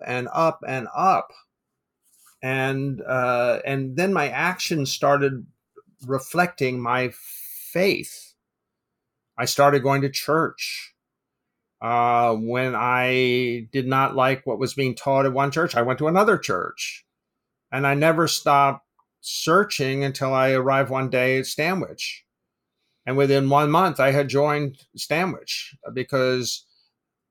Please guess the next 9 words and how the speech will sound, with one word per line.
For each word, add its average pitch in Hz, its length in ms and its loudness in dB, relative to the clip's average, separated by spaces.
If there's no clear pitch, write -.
I 131 140 2
was 147 240 0
hearing 139 880 2
what 127 560 -2
my 127 260 0
whole 156 480 2
being 139 520 0
was, - 400 -4
was, 127 320 -4